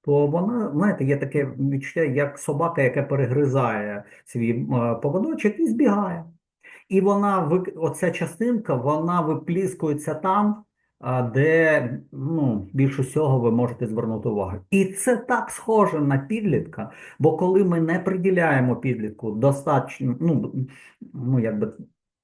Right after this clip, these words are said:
стільки уваги, стільки по-, треба, да, для кожного своє, то підліток починає вести себе так, щоб звернути на себе увагу. Вони і так, так себе ведуть, а тут ще більше.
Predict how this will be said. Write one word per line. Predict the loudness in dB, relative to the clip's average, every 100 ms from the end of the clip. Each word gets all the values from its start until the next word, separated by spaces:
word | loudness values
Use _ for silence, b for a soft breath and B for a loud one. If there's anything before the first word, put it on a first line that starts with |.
| _
стільки | -20 4 6 8 6 6
уваги, | 6 6 4 0
стільки | -2 -6 -4 -2
по-, | 0 -2 -4 0
треба, | 2 2 2 2
да, | 0 0 -2 -4 2
для | 2
кожного | 6 6 6 0 0
своє, | -2 0 0 -4 -8 B B B B _
то | 2 4 4 2
підліток | 2 2 0 0
починає | -4 -2 -2 -2 0
вести | 0 0 -2
себе | -4 -2 0 0
так, | 0 -4 -4
щоб | -2 0
звернути | 2 4 4 2
на | -2
себе | -4 -4 -2
увагу. | -2 -2 -6 -6
Вони | 2 4 4
і | 2
так, | 2 0 -2 -4
так | -2 -2
себе | -2 -2 2
ведуть, | 0 0 -4
а | -2
тут | 0 0
ще | -2 2 4
більше. | 4 -2 -4 -6 -12